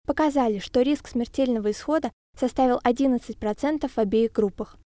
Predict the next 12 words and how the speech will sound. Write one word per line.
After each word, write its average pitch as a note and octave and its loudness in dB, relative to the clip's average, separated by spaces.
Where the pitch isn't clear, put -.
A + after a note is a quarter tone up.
Это F#4 2
позволяет C4+ 2
предположить, A#3 -2
что - 0
уменьшение B3+ 2
использования A3+ 0
антибиотиков A#3+ -2
не C4+ 2
привело D#4 4
к - -10
увеличению A3 0
вреда, G#3+ 2